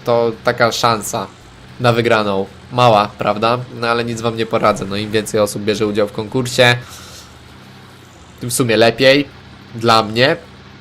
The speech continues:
bo są większe zasięgi, a dla mnie to nie jest, wiecie, problemem jakieś tam wydać te sto złotych, żeby dwie osoby sobie wygrały tą grę, e, a wy tak naprawdę no nic nie musicie robić, żeby gdzieś tam wziąć udział w tym konkursie, bo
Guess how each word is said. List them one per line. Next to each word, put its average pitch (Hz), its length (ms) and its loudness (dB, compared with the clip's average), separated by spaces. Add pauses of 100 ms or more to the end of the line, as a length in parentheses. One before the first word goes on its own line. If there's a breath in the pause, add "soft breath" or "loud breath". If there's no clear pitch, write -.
(680)
bo 127 140 0
są 127 140 0
większe 123 320 2
zasięgi, 117 520 0
a 131 380 2
dla 135 220 0
mnie 135 160 -2
to 131 80 -2
nie 131 140 0
jest, 120 260 0
wiecie, 110 260 2
problemem 107 440 -2
jakieś 104 220 -8
tam 104 200 -8
wydać 107 360 0
te 101 260 -2
sto 113 220 -8
złotych, 110 320 -2
żeby 104 180 -2
dwie 107 200 0
osoby 107 280 -2
sobie 107 220 -4
wygrały 120 400 2
tą 110 160 0
grę, 131 280 0 (500 loud breath)
e, 107 360 -2
a 117 140 -2
wy 120 120 -6
tak 120 180 0
naprawdę 117 360 0
no 113 100 -4
nic 117 240 -6
nie 104 80 -8
musicie 104 300 -6
robić, 101 300 -2
żeby 101 300 2 (500)
gdzieś 110 200 -4
tam 107 160 -4
wziąć 113 300 -2
udział 117 240 0
w 113 60 -12
tym 110 120 -6
konkursie, 123 540 -2
bo 104 340 2